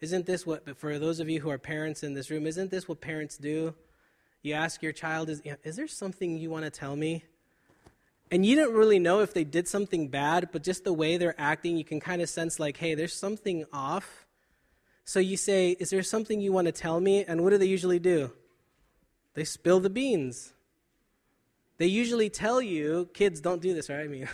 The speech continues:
<laughs> you guys, some real talk. <laughs> God's the same way. He doesn't have to ask. He knew God was actually doing something smart.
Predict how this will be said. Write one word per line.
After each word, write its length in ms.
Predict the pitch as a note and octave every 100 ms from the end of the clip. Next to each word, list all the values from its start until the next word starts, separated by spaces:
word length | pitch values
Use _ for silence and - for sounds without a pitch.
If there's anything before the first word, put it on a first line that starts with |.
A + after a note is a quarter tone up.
| - -
<laughs> 160 | F3+ C#3 _ - - _ _ _
you 180 | C#3 C#3
guys, 180 | C#3 C3
some 220 | B2 A#2
real 180 | B2+ C3
talk. 320 | - A#2 - - - -
<laughs> 160 | E3+ _ _ _ _ _ _ _ _ _ _ _ _ _ _ -
God's 320 | D3+ C4 B3
the 80 | G#3+
same 300 | - F#3 D#3+
way. 160 | E3+
He 100 | E3
doesn't 220 | C#4 D4+
have 160 | A#3+ A3
to 100 | D3+ -
ask. 300 | D3 E3+ -
He 160 | - C4+
knew 420 | A3+ C#4 F#3 C#3+
God 300 | - G#3+ C#4
was 160 | B3+ G3
actually 320 | G#3 G#3 G3
doing 320 | D3+ G#3+ A3
something 320 | - F#3 F3 D#3
smart. 400 | - A3 F#3+